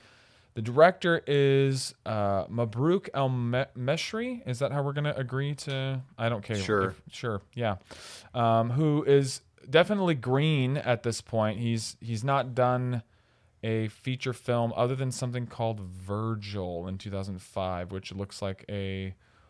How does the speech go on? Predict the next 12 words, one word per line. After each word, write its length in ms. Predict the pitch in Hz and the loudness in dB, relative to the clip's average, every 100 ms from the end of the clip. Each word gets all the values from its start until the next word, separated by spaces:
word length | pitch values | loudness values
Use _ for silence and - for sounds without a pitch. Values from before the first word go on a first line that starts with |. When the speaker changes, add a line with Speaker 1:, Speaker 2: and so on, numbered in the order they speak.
| _ | _
Speaker 1:
low 160 | 110 113 | -6 -2
budget 320 | 113 110 113 | -2 -4 -8
flick. 460 | - 110 104 - - | -4 -2 -2 -4 -12
So 140 | - | -6
this 220 | 127 180 - | -4 -4 -4
is 60 | |
his 220 | 247 214 - | -4 -6 -2
first, 400 | 131 127 135 - | 0 0 0 2
like, 260 | 107 104 - - _ 104 98 | 2 2 -4 -20 _ -14 -4
big 220 | 123 127 | -2 0
boy 220 | 110 104 | 0 2
movie, 460 | 101 98 104 127 | 2 -2 -2 -4